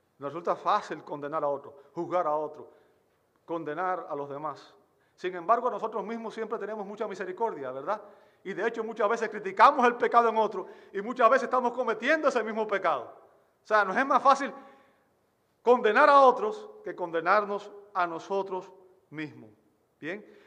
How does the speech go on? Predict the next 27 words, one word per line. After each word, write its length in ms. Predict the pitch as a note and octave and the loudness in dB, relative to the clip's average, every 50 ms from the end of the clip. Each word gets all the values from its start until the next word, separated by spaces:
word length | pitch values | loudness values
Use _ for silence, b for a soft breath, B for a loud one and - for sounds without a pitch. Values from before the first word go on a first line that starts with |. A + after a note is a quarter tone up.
| B B | B B
Una 220 | - F3+ G#3 A#3+ A3+ | -10 -6 -4 -4 -2
persona 340 | A3+ F#3+ - A3 G#3+ G#3 | -2 -4 -6 -4 -4 -2
que 80 | G#3 G#3 | -4 -4
es 60 | F#3+ | -8
prudente 720 | - G3 F#3+ G#3+ A3 G#3+ G3+ G#3+ G3 E3 D3+ - - - - | -6 -6 -4 -4 -4 -4 -4 -8 -8 -8 -10 -12 -20 -20 -18
no 220 | D3+ D#3 E3+ F#3 | -12 -8 -4 -4
es 120 | G#3 G#3+ G#3 | -4 -4 -6
precipitada 760 | G#3+ G#3 F3 - F#3 F3 - D#3+ D#3 - F3+ F#3+ G3 G3 F#3+ | -10 -12 -12 -10 -10 -12 -12 -10 -4 -2 0 0 0 0 -2
en 100 | F3+ E3+ | -4 -8
sus 160 | D3 E3+ D3+ | -12 -14 -14
juicios, 520 | - F#3 G3 F3 - - C3 A#2+ - _ _ _ b b b b b b | -12 -10 -12 -12 -12 -16 -18 -20 -20 _ _ _ b b b b b b
sino 280 | - D#3+ D#3+ E3+ F3 | -12 -10 -6 -6 -6
que 80 | - F#3 | -6 -6
es 100 | F#3+ F3 | -6 -6
reflexiva, 720 | F#3 G3+ G3 G3 E3+ D#3+ - - - G3+ F#3+ D#3 B2 G#2+ - - - b b b b b b b b | -6 -8 -8 -6 -8 -8 -8 -8 -10 -8 -8 -6 -8 -8 -10 -16 -20 b b b b b b b b
es 140 | - D#3+ E3 | -10 -8 -8
seria 500 | - - F#3+ F#3+ G3 E3+ D3 B2 A2 G#2 - - - _ _ _ _ _ _ _ _ _ | -8 -4 -2 -2 -2 -2 -4 -8 -12 -16 -18 -20 -20 _ _ _ _ _ _ _ _ _
y 120 | - D3 | -10 -8
es 120 | D#3 D#3+ D#3+ | -8 -8 -8
cautelosa. 800 | - - F3+ F3 D#3+ - E3+ D3 D3+ F3 F#3+ F#3 - - B2 G#2 - _ _ _ _ _ _ _ _ _ - | -4 -4 -4 -4 -4 -4 -6 -4 -4 -4 -4 -6 -8 -12 -16 -16 -18 _ _ _ _ _ _ _ _ _ -14
¿Bien? 280 | C#3+ D3+ F3 G#3 G3+ b b b b b b b b b b b b - | -10 -10 -10 -10 -12 b b b b b b b b b b b b -6
Y 80 | F3 | -6
esto 160 | G#3 G#3+ G#3+ | -6 -4 -4
implica, 440 | A3+ G3 - - A3 B3 A#3+ - G#3+ | -10 -10 -10 -10 -10 -8 -4 -4 -4
esto 200 | G3+ A#3+ A#3+ C4 | -4 -4 -4 -4
es 60 | B3 | -6
importante, 640 | B3+ A3 - A3 G3+ - B3 A#3+ B3 - A3+ G3+ | -6 -6 -6 -6 -2 0 0 0 0 -2 -6 -8